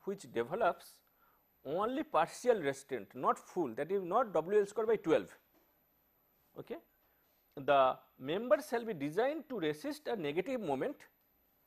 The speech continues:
at the face of the support, at the face of the support of W L by twenty-four, W L by twenty-four. Instead of having, say, W L by twelve, W is the total load here in this case,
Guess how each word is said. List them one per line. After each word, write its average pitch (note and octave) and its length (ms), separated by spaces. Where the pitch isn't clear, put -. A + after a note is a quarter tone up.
at D#3 120
the E3+ 100
face B3+ 420
of B3+ 160
the G#3 80
support, C3+ 520
at C#3+ 160
the F3+ 80
face B3+ 440
of F3+ 140
the D3 80
support C3+ 440
of F#3+ 200
W F#3+ 360
L F#3 200
by G3+ 180
twenty-four, D#3 640
W F3+ 300
L E3+ 120
by G3+ 120
twenty-four. C3+ 460
Instead D#3 240
of F3+ 60
having, F#3+ 240
say, G3+ 140
W E3+ 340
L E3+ 100
by F3 120
twelve, F3+ 360
W F3 260
is E3 60
the C#3+ 100
total D3 280
load G3 220
here D3+ 180
in C#3 120
this C3+ 180
case, - 200